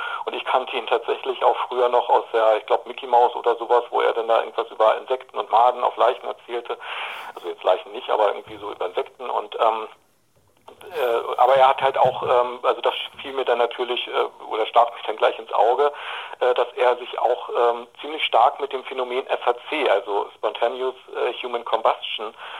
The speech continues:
äh, befasst hat. Das ist die spontane menschliche Selbstentzündung. Und, ähm, ja, und, und der Marc, äh, Sieper sagte auch, naja, vielleicht kann man auch so ein paar Themen von ihm, äh, verbinden. Er ist ja auch so ganz stark in der Tattoo-Szene unterwegs und so.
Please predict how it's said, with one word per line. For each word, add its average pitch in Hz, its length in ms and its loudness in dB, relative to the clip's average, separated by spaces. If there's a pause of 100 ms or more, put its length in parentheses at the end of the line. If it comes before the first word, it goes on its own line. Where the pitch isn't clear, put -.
(180)
äh, 117 140 0
befasst - 440 -2
hat. 165 160 2
Das - 80 -8
ist - 160 -16
die 117 60 -12
spontane 117 440 0
menschliche 117 400 -8
Selbstentzündung. 117 800 -4 (600)
Und, 127 420 0
ähm, 123 500 4 (360)
ja, 135 200 6
und, 92 260 2
und 107 200 -6 (120)
der 113 120 4
Marc, 113 220 2 (100)
äh, 113 160 -10
Sieper 131 220 -6
sagte - 280 0
auch, - 80 -10
naja, 127 200 -2
vielleicht - 180 -4
kann 123 100 -2
man 123 140 2
auch 123 120 -2
so - 60 -18
ein 117 60 -18
paar 131 240 2
Themen 135 340 -10
von 123 160 -6
ihm, 131 300 -12
äh, 135 100 -4
verbinden. 156 720 -6
Er 120 200 2
ist - 120 -6
ja 123 60 4
auch 117 200 0
so 120 280 -4
ganz 110 180 0
stark 113 260 2
in 113 60 -8
der 107 100 -2
Tattoo-Szene 143 640 -4
unterwegs 135 560 -4
und 127 140 -12
so. 131 180 0